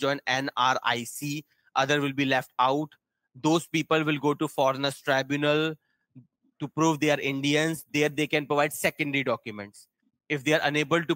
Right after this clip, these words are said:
prove citizenship, they can go to High Court and Supreme Court. Even after that, they are unable to prove, then they will be put in detention camps because you cannot allow them to roam here and there.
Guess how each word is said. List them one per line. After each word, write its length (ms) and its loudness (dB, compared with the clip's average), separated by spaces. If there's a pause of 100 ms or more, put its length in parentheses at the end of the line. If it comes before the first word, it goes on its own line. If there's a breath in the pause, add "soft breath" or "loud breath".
prove 180 0
citizenship, 600 -4
they 100 0
can 180 -2
go 100 0
to 120 -4
High 240 0
Court 260 0
and 200 -2 (440)
Supreme 480 0
Court. 240 -8 (100)
Even 240 2
after 320 2
that, 320 2
they 80 0
are 60 0
unable 380 0
to 100 -2
prove, 360 -2 (380)
then 300 0
they 220 2
will 160 -2
be 100 0
put 240 -2
in 160 -2
detention 520 -4
camps 520 -4
because 300 -2
you 100 0
cannot 340 2
allow 280 4
them 240 0
to 80 -4
roam 180 -2
here 240 0
and 160 -4
there. 240 -6